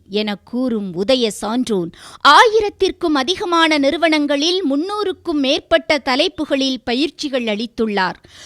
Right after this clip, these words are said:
வெறும் பயிற்சியாளராக மட்டும் இருந்தால் போதாது, ஏதாவது உலக சாதனை புரிய வேண்டுமென விரும்பிய உதய சான்றோன், இரண்டாயிரத்தி பதினான்காம் ஆண்டு தொடர்ந்து எழுபத்தி இரண்டு மணி நேரம் பயிற்சி நடத்தினார்.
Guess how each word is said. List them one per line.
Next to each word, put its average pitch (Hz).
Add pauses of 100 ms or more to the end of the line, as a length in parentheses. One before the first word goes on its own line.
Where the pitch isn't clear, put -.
(100)
வெறும் 427
பயிற்சியாளராக 359
மட்டும் 311
இருந்தால் 302
போதாது, 269 (340)
ஏதாவது 294
உலக 339
சாதனை 330
புரிய 339
வேண்டுமென 285
விரும்பிய 302
உதய 262
சான்றோன், 240 (260)
இரண்டாயிரத்தி 254
பதினான்காம் 247
ஆண்டு 277 (100)
தொடர்ந்து 349
எழுபத்தி 330
இரண்டு 349
மணி 285
நேரம் 240
பயிற்சி 254
நடத்தினார். 208